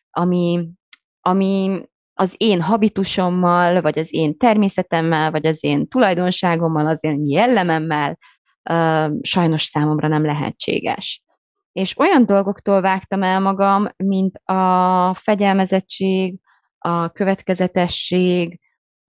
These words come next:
a kitartás, a döntéshozatal, tehát rengeteg, ö, történet élt fiatalabb koromban a fejemben arról, hogy én ezekre a dolgokra miért vagyok alkalmatlan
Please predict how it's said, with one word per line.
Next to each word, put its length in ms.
a 500
kitartás, 1400
a 100
döntéshozatal, 1600
tehát 320
rengeteg, 840
ö, 220
történet 560
élt 340
fiatalabb 560
koromban 400
a 80
fejemben 480
arról, 540
hogy 180
én 140
ezekre 400
a 60
dolgokra 480
miért 320
vagyok 280
alkalmatlan 960